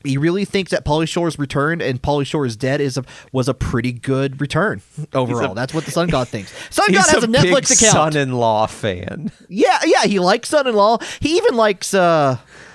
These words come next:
Speaker 1: uh, what's it, um,
Speaker 2: Biodome?
Speaker 1: Biodome. He even likes Biodome, man. Encino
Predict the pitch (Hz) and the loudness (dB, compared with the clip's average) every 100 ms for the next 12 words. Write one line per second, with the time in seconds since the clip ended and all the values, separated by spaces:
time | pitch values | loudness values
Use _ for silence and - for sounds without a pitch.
0 | - _ 139 135 135 165 151 - - 131 | -20 _ 0 0 2 0 -2 -6 -4 -2
1 | 120 113 - _ _ _ - 131 120 151 | 0 -2 -8 _ _ _ -6 0 2 4
2 | 170 202 - 233 226 262 - - 180 285 | 4 4 2 2 0 -2 -8 -6 -2 0
3 | 320 147 131 - 135 202 143 110 104 117 | 2 0 -2 0 0 2 0 -4 -6 -8
4 | 139 135 _ _ - 131 165 | -10 -14 _ _ -8 -2 0